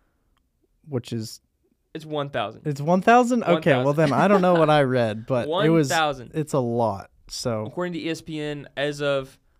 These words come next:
Speaker 2: I guess, Tuesday, one thousand peop-, or college football athletes have entered the transfer portal, and it's been,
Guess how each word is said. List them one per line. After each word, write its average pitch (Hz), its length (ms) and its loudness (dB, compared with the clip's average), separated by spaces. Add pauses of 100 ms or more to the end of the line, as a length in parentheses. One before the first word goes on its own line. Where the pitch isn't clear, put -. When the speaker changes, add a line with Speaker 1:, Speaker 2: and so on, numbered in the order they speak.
(100)
Speaker 2:
I 127 60 -14
guess, 143 380 -10 (140)
Tuesday, 139 580 -8 (100)
one 151 340 -8
thousand 143 500 -4
peop-, - 280 -16 (240)
or 131 200 -6
college 143 360 -6
football 139 240 -12
athletes 135 340 -8
have 135 220 -14
entered 143 400 -10 (540)
the 123 180 -8
transfer 147 580 -8
portal, 123 600 -6 (600)
and 123 460 -2 (1700)
it's 156 100 -18
been, 220 300 -8